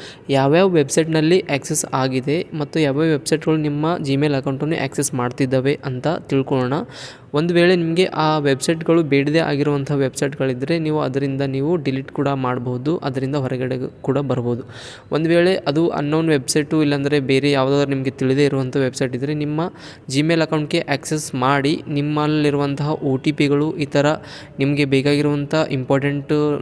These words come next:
ನೋಟಿಫಿಕೇಷನ್‌ಗಳು ಅವರು ಆಕ್ಸೆಸ್ ಮಾಡಿ ನಿಮ್ಮನ್ನು ಹ್ಯಾಕ್ ಮಾಡುವಂಥ ಚಾನ್ಸ್ ಇರುತ್ತೆ. So, ಈ ಪ್ರಾಬ್ಲಮ್ ಬರದೇ ಇರುವುದಕ್ಕಾಗಿ ನೀವು ಬೇಡದೇ ಇರುವಂತಹ ವೆಬ್ಸೈಟ್‌ಗಳನ್ನು ನಿಮ್ಮ Gmail ಅಕೌಂಟಿಂದ ರಿಮೂವ್ ಮಾಡಲೇಬೇಕು.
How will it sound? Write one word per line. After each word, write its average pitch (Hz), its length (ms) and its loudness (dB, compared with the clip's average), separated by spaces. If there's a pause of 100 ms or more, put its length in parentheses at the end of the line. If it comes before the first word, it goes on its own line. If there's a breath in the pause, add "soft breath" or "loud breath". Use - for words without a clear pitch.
ನೋಟಿಫಿಕೇಷನ್‌ಗಳು 135 800 -2 (180)
ಅವರು 143 240 2
ಆಕ್ಸೆಸ್ 139 260 -6
ಮಾಡಿ 143 200 0
ನಿಮ್ಮನ್ನು 143 320 -2
ಹ್ಯಾಕ್ 131 320 -2
ಮಾಡುವಂಥ 131 280 0 (120)
ಚಾನ್ಸ್ 123 280 -4
ಇರುತ್ತೆ. 147 300 -4 (420 loud breath)
So, 196 220 4 (160)
ಈ 175 100 2
ಪ್ರಾಬ್ಲಮ್ 156 840 0
ಬರದೇ 147 360 2
ಇರುವುದಕ್ಕಾಗಿ 143 600 -2 (100)
ನೀವು 165 300 0 (380 loud breath)
ಬೇಡದೇ 160 340 4
ಇರುವಂತಹ 151 720 2 (120)
ವೆಬ್ಸೈಟ್‌ಗಳನ್ನು 139 640 -2 (100)
ನಿಮ್ಮ 143 160 -2 (240)
Gmail 139 280 0 (100)
ಅಕೌಂಟಿಂದ 131 440 -2 (160)
ರಿಮೂವ್ 139 280 0
ಮಾಡಲೇಬೇಕು. 127 680 0